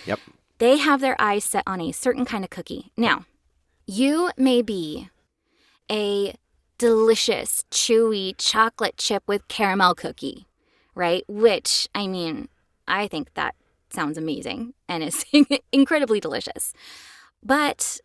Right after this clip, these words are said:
Speaker 2: the casting directors and clients are looking for a snickerdoodle.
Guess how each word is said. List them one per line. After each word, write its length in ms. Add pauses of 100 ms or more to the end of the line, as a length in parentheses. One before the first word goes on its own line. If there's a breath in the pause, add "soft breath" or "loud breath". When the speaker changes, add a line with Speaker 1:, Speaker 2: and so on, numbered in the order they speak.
(240)
Speaker 2:
the 120
casting 380
directors 380
and 120
clients 580 (120)
are 320
looking 500
for 720 (100)
a 100
snickerdoodle. 680